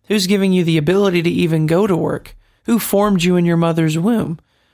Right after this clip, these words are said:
Who created the earth in the first place for you to have resources to even use, to create, to make, to work on? Right? There's a, there's another layer that needs to be realized that, hey, I don't really own this, but I am stewarding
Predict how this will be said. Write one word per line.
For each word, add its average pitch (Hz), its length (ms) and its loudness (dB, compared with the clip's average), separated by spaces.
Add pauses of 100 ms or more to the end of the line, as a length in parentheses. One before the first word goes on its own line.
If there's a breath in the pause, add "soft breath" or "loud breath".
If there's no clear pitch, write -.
(200)
Who 226 140 -4
created 202 600 0
the 165 140 0
earth 156 200 -2
in 165 60 0
the 160 60 -2
first - 340 -4
place 165 240 0
for - 180 -4
you 170 160 0
to 165 340 -2
have 160 500 -2 (300 soft breath)
resources 175 680 0
to - 140 -6
even 165 260 0
use, 202 480 -2 (420 soft breath)
to 175 120 -2
create, 160 580 -2
to 175 120 0
make, 160 380 -2
to - 120 -4
work 170 320 -2
on? 170 300 -6 (880)
Right? 180 180 0
There's 175 180 2
a, 175 60 2
there's 170 220 0
another 185 540 2
layer 165 560 2
that 160 140 0
needs 165 220 -2
to 165 80 -2
be 160 120 0
realized 160 540 0
that, 160 100 0
hey, 165 360 -2 (380 soft breath)
I 202 120 -2
don't 226 140 0
really 175 440 0
own 214 200 2
this, 185 140 0
but 175 120 -4
I 170 120 2
am 165 100 0
stewarding 180 840 -2